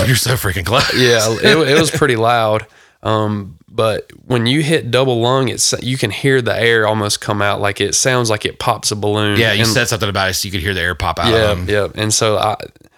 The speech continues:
Speaker 2: I didn't even, to be honest, I didn't even see the shot. If you look, the, the knock didn't go off right away. It didn't go off good till it hit the deer.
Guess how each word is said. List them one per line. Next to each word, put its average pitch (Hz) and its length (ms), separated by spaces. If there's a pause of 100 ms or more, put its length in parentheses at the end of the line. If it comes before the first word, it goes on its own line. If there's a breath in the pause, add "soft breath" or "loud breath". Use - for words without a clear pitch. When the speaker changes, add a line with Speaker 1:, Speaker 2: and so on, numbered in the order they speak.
(120)
Speaker 2:
I 120 80
didn't 151 240
even, 127 300
to - 200
be 139 140
honest, 160 260
I 127 60
didn't 135 140
even 117 120
see 131 220
the 113 120
shot. 113 440
If 113 160
you 113 100
look, 156 240
the, 117 180
the 107 220
knock 120 400
didn't 110 240
go 107 200
off 117 440
right 110 240
away. 107 320
It 104 80
didn't 117 280
go 117 180
off 120 260
good 110 220
till 107 160
it 104 80
hit 120 180
the 107 80
deer. 104 420